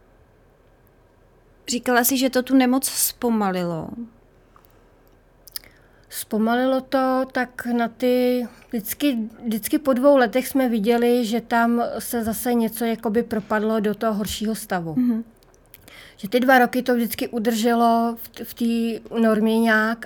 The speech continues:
Speaker 2: a vždycky po těch dvou letech se to vždycky nějak, eh, propadlo ta nemoc, zhoršilo se to a zase to dva roky vydrželo a zase, zase za dva roky se zase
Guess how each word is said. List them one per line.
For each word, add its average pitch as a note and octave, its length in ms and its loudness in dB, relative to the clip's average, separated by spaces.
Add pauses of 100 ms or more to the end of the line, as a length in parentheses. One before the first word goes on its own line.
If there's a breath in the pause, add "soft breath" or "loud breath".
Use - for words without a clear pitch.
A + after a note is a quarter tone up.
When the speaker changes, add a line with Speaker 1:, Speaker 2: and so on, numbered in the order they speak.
(120)
Speaker 2:
a G#3 240 2
vždycky G#3 260 -4
po A3 140 -4
těch A#3 200 -2
dvou A3 220 2
letech G#3+ 520 -2 (380 loud breath)
se - 180 -14
to A3+ 120 -2
vždycky G#3+ 500 -2
nějak, G#3+ 380 0
eh, G#3+ 40 -4 (180)
propadlo G#3 520 -2
ta A3+ 140 0
nemoc, G#3+ 600 2
zhoršilo G3+ 580 -2
se G#3+ 180 -6
to G#3 420 -2 (400 loud breath)
a B3 60 2
zase C4+ 200 2
to B3+ 100 2
dva A3+ 180 4
roky G#3+ 200 0
vydrželo G#3+ 600 0
a A3+ 60 2
zase, A#3 240 -2 (200)
zase A3 240 -2
za A3+ 100 0
dva A3 160 2
roky G#3+ 260 -4
se A3 120 -6
zase G#3 240 -2